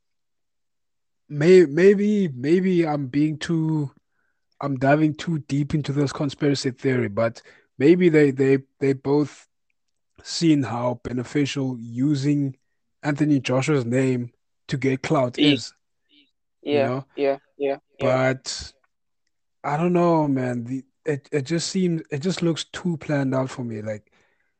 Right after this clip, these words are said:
Speaker 1: Tyson Fury, he signed, he signed that contract way too quickly.
Speaker 2: Yeah, yeah.
Speaker 1: Plus, he
Speaker 2: Way
Speaker 1: signed
Speaker 2: too
Speaker 1: it in
Speaker 2: quick.
Speaker 1: public. He's,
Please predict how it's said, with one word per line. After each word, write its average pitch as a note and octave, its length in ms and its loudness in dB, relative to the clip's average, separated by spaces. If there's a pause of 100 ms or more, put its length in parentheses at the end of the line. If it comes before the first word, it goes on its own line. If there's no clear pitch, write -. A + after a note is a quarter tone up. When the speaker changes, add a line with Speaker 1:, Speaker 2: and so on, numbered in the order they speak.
(800)
Speaker 1:
Tyson F#3 320 4
Fury, F3+ 480 6
he E3+ 240 -4
signed, E3 440 -4
he E3 200 -8
signed E3 260 -4
that D3+ 140 -4
contract C#3 480 -6
way C3+ 500 0
too C3+ 180 -8
quickly. G#2+ 520 -12 (760)
Speaker 2:
Yeah, D3+ 260 -4 (160)
yeah. D3+ 180 -2 (320)
Speaker 1:
Plus, D#3+ 200 2
he D#3+ 60 -2
Speaker 2:
Way D3 80 4
Speaker 1:
signed D#3+ 200 4
Speaker 2:
too C#3+ 60 0
Speaker 1:
it - 40 0
in C3 60 0
Speaker 2:
quick. C#3+ 100 -4
Speaker 1:
public. C#3+ 300 0
He's, C#3+ 260 -4